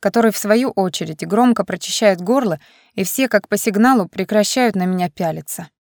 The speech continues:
Ноэль поворачивает меня спиной ко всем и лицом к себе. «Расслабься, Эйв, пожалуйста».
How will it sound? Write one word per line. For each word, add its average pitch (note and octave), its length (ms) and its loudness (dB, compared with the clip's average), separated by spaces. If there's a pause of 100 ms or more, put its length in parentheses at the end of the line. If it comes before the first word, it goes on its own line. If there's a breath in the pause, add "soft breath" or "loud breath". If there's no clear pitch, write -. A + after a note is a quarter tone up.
(460)
Ноэль G#3+ 260 4
поворачивает G3+ 720 4
меня G3 240 0
спиной G3+ 360 0
ко G3+ 140 0
всем A#3+ 320 2
и F3+ 60 0
лицом F3+ 320 -4
к - 40 -12
себе. D#3+ 360 -6 (440)
«Расслабься, E3+ 600 -6
Эйв, E3+ 380 -8
пожалуйста». F#3+ 680 0